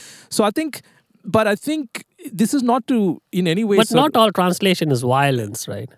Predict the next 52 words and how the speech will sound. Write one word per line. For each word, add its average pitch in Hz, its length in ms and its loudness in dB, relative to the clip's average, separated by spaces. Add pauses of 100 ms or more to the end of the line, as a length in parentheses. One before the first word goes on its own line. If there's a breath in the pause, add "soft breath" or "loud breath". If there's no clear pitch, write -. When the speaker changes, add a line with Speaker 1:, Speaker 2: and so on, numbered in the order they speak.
(120)
Speaker 1:
It's 202 240 0
not. 165 480 0
So 185 100 -2
this 156 160 -2
is - 60 -6
not 196 160 2
to 233 60 -2
Speaker 2:
I 214 40 4
think 190 140 4
one 185 120 6
has 190 100 4
Speaker 1:
disagree 233 80 2
Speaker 2:
to 226 40 4
Speaker 1:
with 208 60 4
Speaker 2:
be 202 80 4
a 185 40 4
Speaker 1:
what 185 100 4
Speaker 2:
little 170 80 0
Speaker 1:
Sundar 190 240 4
Speaker 2:
careful 185 220 4
Speaker 1:
is 143 80 0
Speaker 2:
again. 165 160 2
Speaker 1:
saying. 170 200 -2
In 147 100 -2
Speaker 2:
Yeah. 143 60 -2
Speaker 1:
fact, 170 200 0
the 147 100 -2
thrust 156 340 -2
of 151 120 -6
my 139 200 -2
own 190 200 0
work 135 260 -2
has 131 220 -2
been 143 260 -2
to 139 100 0
kind 139 240 -4
of, 127 120 -4
like, 123 180 -4
really 143 340 -2
kind 135 220 -6
of 110 140 -6
do 135 120 0
what 139 240 0 (100)
S-, - 220 -8
Sundar 135 560 -4
is, 117 300 -6
is 117 180 -6
doing, 135 460 -2
is 123 180 -4
to 127 140 -2
sort 127 180 -2
of 127 160 -4